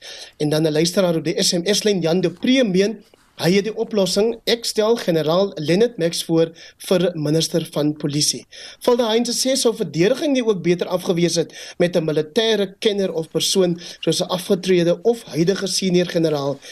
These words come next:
in die pos nie. En dan laat weet Doreen van Rooyen <clears throat> vir Valde Heinze dat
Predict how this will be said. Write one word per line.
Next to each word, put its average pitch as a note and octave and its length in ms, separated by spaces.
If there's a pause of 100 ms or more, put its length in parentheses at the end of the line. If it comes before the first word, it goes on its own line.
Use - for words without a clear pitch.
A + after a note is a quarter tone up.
(200)
in D3+ 200
die F3 180
pos F#3+ 420
nie. D3 200 (380)
En C#3+ 180
dan D#3+ 300
laat D3+ 180
weet F3+ 200
Doreen F#3 360
van E3 260
Rooyen G#3+ 380 (100)
<clears throat> - 220 (420)
vir B3 380
Valde F#3+ 540 (200)
Heinze F#3 520
dat D#3 340